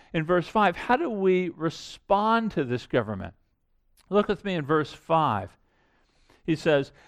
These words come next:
"Therefore one must be in subjection, not only to avoid God's wrath, but also for the sake of conscience." And this is an interesting verse here.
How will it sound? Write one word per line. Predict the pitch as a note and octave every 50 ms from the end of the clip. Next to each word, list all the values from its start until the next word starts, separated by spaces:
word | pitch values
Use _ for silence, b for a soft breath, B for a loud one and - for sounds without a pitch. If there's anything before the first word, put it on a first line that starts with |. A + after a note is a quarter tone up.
| b -
"Therefore | G3+ A3 A#3+ A3+ - A3+ G#3+
one | F#3+ F3 E3+ G#3 A3+ B3 B3+ B3
must | A3+ G#3+ G#3 - - -
be | G#3 F#3+ E3+ C#3+
in | F3+ F3 E3+
subjection, | - - - D#3 C#3+ C3 - - G3 G#3 G3+ - - - - A2+ G#2+ A#2 C#3+ b b b b b -
not | E3 F3+ G#3 A#3 A#3+
only | - A3+ A3+ A#3 A3+
to | - - - G3
avoid | E3+ D3 C#3+ E3 G3 A3 A#3+ A#3+ F#3+ C#3+
God's | - D#3+ D3+ C#3 B2+ B2 - -
wrath, | C3 A#2 A2+ A2+ A2 A#2+ D#3 - _ -
but | E3 F3
also | F3+ F#3 G#3 G#3 - - A3
for | G#3 - -
the | G3+ G3 F#3
sake | - - C3 B2 B2 -
of | D#3+ - -
conscience." | - - G3 G#3 G#3+ G3+ - - A2 F#2 - _ B B B B B B
And | A3 A#3 A#3+
this | D4+ E4+ D#4+ -
is | C#4 G#3 -
an | G3+ F3
interesting | - G#3 G#3 A#3 B3 A#3 A3+ G3+ - - - F3 E3
verse | D#3 F#3 G3 F#3 -
here. | - C#3 B2 B2 b